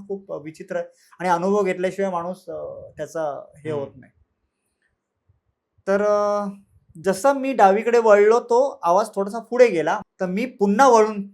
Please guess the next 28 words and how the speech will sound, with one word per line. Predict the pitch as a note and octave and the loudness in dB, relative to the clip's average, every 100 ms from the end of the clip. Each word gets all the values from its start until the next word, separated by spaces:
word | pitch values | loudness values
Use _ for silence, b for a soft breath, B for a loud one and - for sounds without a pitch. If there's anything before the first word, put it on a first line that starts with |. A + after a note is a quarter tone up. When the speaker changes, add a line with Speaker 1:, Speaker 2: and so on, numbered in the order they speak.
| _ - | _ -10
Speaker 1:
आलो, | D3+ E3 - _ _ _ _ _ | -6 -8 -10 _ _ _ _ _
पुन्हा | G3+ A3 C4 | -6 2 4
वळून | B3 B3 | 4 4
आलो | A#3+ A#3+ | 0 0
आणि | A#3+ A#3+ G3+ | -2 -4 -8
मागे, | F#3 F#3 F#3+ A3 | 0 0 0 -2
मागून | F#3 F3+ A3 | -2 -2 -2
बघितलं | G3+ G3 G3+ G3+ | -4 -6 -6 -8
की | G3+ | -6
बाबा, | G#3 G#3+ G#3+ | -4 -2 -2
माझ्या | F#3+ G3+ | -2 -2
मागे | G3+ G#3 | -4 -4
कोण | G3+ G3 | -2 -2
चालतोय. | G3 D3 B2+ A#2+ A2 _ _ _ _ _ _ _ _ _ _ _ _ _ _ | -2 -4 -6 -14 -16 _ _ _ _ _ _ _ _ _ _ _ _ _ _
कुतूहल. | A3 A#3+ G3 A2 - _ _ B2 | -8 0 0 0 -10 _ _ -20
Speaker 2:
हम्म. | A#2 G#2+ _ _ _ _ _ _ _ _ _ D#3+ | -20 -20 _ _ _ _ _ _ _ _ _ -8
Speaker 1:
मला | F3 | -6
काहीच | F#3+ D#3+ F#3 G3+ | -2 0 0 0
दिसलं | F3+ - F3 E3+ | -6 -8 -8 -6
नाही, | F3 G#3 _ _ _ _ _ _ | -10 -14 _ _ _ _ _ _
तरी | F3+ G3 G#3 | -6 -2 -2
देखील | G3 - F#3+ B3+ _ _ _ _ _ D3+ | -2 -4 -12 -12 _ _ _ _ _ -6
वाह-, | D3 D3 - | -6 -6 -8
अ, | D#3 D3 _ | -10 -12 _
कोल्हापुरी, | E3 F3 F3+ G3 G#3 | -2 -2 0 -4 -4
अ, | E3+ F3 E3+ E3 | -4 -4 -4 -6
वाहण्याचा | E3 D#3+ D#3+ F3 E3+ - - | -6 -6 -6 -8 -10 -10 -4
आवाज | D#3 D3+ F#3 G#3 | -2 0 -2 -4